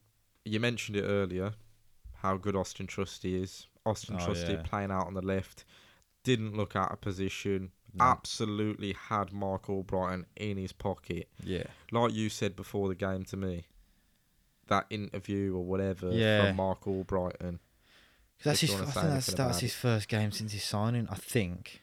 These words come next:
Speaker 2: I
Speaker 1: Yeah.
Speaker 2: think. I'm pretty sure it is. Correct me if I'm wrong, but I think it's his first game, and there was an interview he had, and they were asking him about the Blues game, the Blues derby,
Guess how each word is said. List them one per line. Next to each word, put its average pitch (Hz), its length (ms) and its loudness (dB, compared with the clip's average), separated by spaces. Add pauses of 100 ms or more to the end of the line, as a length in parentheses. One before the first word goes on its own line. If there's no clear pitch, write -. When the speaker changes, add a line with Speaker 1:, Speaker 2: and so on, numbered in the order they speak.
Speaker 2:
I 95 60 -4
Speaker 1:
Yeah. 87 120 2
Speaker 2:
think. 92 240 0
I'm 98 80 -4
pretty 131 300 2
sure 107 240 2
it 92 80 2
is. 90 280 0
Correct 101 240 0
me 98 60 2
if - 120 -4
I'm 92 160 -2
wrong, 87 260 0
but 98 120 -4
I 98 40 -4
think 110 320 -2
it's 101 80 -8
his 107 100 -6
first 95 340 0
game, 92 280 0
and 92 100 -2
there 92 80 0
was 92 100 -4
an 98 60 0
interview 98 400 -2
he 90 100 -2
had, 87 360 -4 (300)
and 98 100 0
they 98 60 4
were 95 60 6
asking 98 300 0
him 101 40 -2
about 95 180 0
the 92 60 -6
Blues 90 300 -2
game, 90 380 0 (580)
the 98 80 -6
Blues 95 280 0
derby, 87 580 0